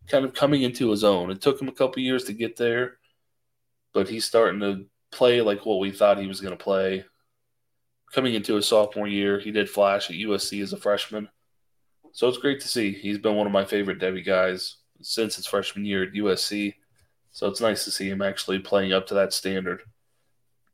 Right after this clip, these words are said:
And, of course, they did pull out the victory. Somehow, some way, Lane Kiffin got it done, and they escaped with a W.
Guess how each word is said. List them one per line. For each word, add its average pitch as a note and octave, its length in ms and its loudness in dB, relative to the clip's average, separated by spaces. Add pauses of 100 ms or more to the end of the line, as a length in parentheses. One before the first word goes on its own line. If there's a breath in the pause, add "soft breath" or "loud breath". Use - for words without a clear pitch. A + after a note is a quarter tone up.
(180)
And, F#2+ 400 -4
of - 180 -2
course, - 600 0 (260)
they G#2 120 -2
did B2+ 220 2
pull C#3 240 8
out C3+ 120 10
the C3 60 -8
victory. B2+ 540 0
Somehow, G#2 600 4
some G2+ 280 2
way, G2+ 440 2
Lane G2 240 -4
Kiffin F#2+ 280 -4
got G2 200 4
it F#2 120 -6
done, G2+ 280 2
and F#2+ 100 -6
they F#2+ 80 -4
escaped G2 420 -4
with G2+ 140 -6
a G2 40 -6
W. F#2+ 400 2